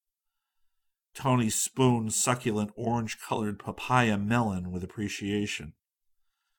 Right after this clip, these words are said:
"Have either of you figured out what our Ifugwe friend, let's assume he was an Ifugwe,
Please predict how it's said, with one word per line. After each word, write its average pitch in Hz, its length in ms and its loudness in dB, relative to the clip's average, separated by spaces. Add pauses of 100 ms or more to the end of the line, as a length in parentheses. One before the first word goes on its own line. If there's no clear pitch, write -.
(320)
"Have 117 140 -8
either 202 300 4
of 180 60 10
you 165 160 8
figured 156 360 4
out 151 400 6
what 131 360 4
our 127 260 4
Ifugwe 131 680 6
friend, 139 640 0 (200)
let's 127 240 -2
assume 127 400 4
he 107 100 4
was 104 280 2
an 98 60 -2
Ifugwe, 92 680 -2